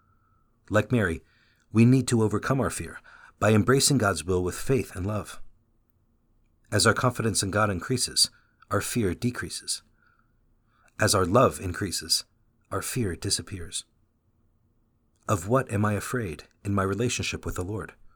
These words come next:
Am I surrendering my fear by giving myself in faith?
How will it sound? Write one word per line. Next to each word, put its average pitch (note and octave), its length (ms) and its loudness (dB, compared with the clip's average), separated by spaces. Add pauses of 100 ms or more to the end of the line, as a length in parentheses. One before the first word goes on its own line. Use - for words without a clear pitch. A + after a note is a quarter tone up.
(1200)
Am G2+ 100 2
I G#2 80 2
surrendering A2+ 540 4
my F#2+ 120 0
fear A2 340 -4
by F2+ 160 -6
giving G#2+ 300 -2
myself F2+ 400 -2
in E2 80 -8
faith? - 360 -10